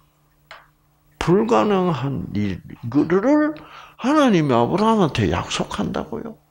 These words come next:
그거는 뻥이에요, 아니요? 그거는 뻥 중에 뻥이죠.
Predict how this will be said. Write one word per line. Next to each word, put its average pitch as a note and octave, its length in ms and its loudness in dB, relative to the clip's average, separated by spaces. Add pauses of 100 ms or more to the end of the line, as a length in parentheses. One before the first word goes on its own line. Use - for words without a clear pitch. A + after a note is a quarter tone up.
(760)
그거는 B3 520 2
뻥이에요, C4 540 4
아니요? D#3+ 380 2 (1900)
그거는 C#4+ 420 4
뻥 F4 340 2
중에 G#4+ 380 2
뻥이죠. E4 1040 2